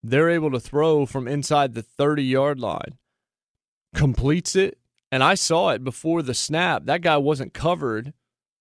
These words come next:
at least not directly. He was gonna have room to get free, and the receiver did out of the slot.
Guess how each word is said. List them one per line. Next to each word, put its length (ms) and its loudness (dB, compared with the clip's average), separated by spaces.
at 120 -2
least 240 2
not 240 2
directly. 460 0
He 120 0
was 120 -6
gonna 160 0
have 220 2
room 400 0
to 100 -2
get 180 -2
free, 360 -2
and 100 -2
the 60 -4
receiver 400 -4
did 420 2
out 160 0
of 80 -8
the 60 -14
slot. 640 -2